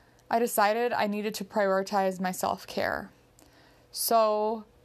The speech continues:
that looks different for everyone, and that's going to depend greatly on your situation and what you need and what fuels you.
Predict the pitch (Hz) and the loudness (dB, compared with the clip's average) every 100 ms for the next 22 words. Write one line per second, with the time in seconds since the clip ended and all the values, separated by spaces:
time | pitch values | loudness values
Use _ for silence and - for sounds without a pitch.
0 | _ _ - 196 247 269 294 - 214 226 | _ _ -4 2 4 4 -2 0 -2 0
1 | 254 - 233 196 196 185 185 190 - 202 | -2 2 2 2 -2 0 -2 -4 -4 -2
2 | 196 190 - 214 208 196 208 196 196 196 | -2 -4 -4 -4 -4 -4 -2 -2 -2 -4
3 | 190 190 185 185 185 - 214 214 196 190 | -2 -2 -2 -2 -4 -2 -4 -2 -2 -2
4 | 190 208 196 196 170 185 254 269 - 196 | -4 -6 -4 -4 -4 -4 -2 -2 -2 -2
5 | 190 190 185 185 208 196 185 202 196 180 | -2 -2 -2 -2 -2 -2 -2 -2 -4 -4
6 | 180 - - 190 190 185 175 170 202 | -6 -6 -4 -2 -2 -2 -4 -4 -4